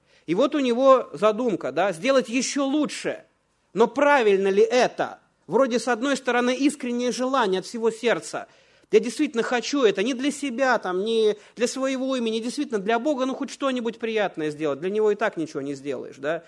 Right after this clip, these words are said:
У него и так все есть. И вот, и он колеблется, да? Вроде бы и скиния по воле Божьей, и вроде бы и для Бога хочется что-то сделать. А что правильнее, скинию оставить, да, и, соответственно, все свои планы тогда, э,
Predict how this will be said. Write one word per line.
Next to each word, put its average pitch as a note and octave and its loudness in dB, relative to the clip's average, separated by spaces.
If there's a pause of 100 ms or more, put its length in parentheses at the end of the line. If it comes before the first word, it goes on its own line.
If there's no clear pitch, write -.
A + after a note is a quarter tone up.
(140)
У D#3+ -6
него G3+ 4
и G#3+ 4
так G3+ 0
все - -6
есть. F3 -4 (1120)
И - -6
вот, D4+ -2 (240)
и G#3 -6
он D4 0
колеблется, F3+ -2
да? G#3+ -2 (200)
Вроде A#3 -2
бы A#3+ -4
и A#3+ -4
скиния A#3+ -2
по E3 0
воле D#3+ -2
Божьей, C#3+ -6
и F#3 -6
вроде A3+ -2
бы A3+ -2
и G#3+ -4
для G#3 -4
Бога G#3+ -4
хочется - -10
что-то D3 -10
сделать. D3 -4
А G#3 -4
что B3 -4
правильнее, E3 0
скинию A#3 0
оставить, C#3+ -4 (300)
да, F#3+ 2
и, D#3 2
соответственно, E3+ -2
все E3 -6
свои D#3+ -6
планы D3+ -2
тогда, B2+ -8 (640)
э, B2 -10